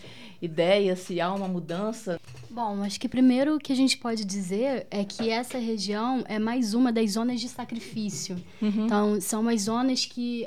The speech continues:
Speaker 2: onde a população, normalmente a população mais empobrecida,
Speaker 1: Uhum.
Speaker 2: vai ter de pagar um preço pelo progresso, pelo que chamam de progresso.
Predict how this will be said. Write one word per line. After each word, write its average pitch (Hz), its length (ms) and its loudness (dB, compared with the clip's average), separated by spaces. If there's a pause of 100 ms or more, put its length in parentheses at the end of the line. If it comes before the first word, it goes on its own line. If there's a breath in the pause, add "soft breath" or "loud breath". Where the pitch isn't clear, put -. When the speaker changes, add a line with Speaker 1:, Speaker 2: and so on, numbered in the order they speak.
Speaker 2:
onde 226 140 0
a 220 40 0
população, 220 800 -6
normalmente 208 480 0
a 190 40 -8
população 208 440 -6
mais 254 280 -2
empobrecida, 226 960 -2
Speaker 1:
Uhum. 196 40 2 (100)
Speaker 2:
vai 233 120 0
ter 240 160 0
de 247 100 -2
pagar 240 460 0
um 302 100 2
preço 254 500 -2
pelo 262 240 -2
progresso, 208 680 -2
pelo 208 200 -4
que 247 140 -4
chamam 269 480 4
de 196 80 -4
progresso. 180 720 -4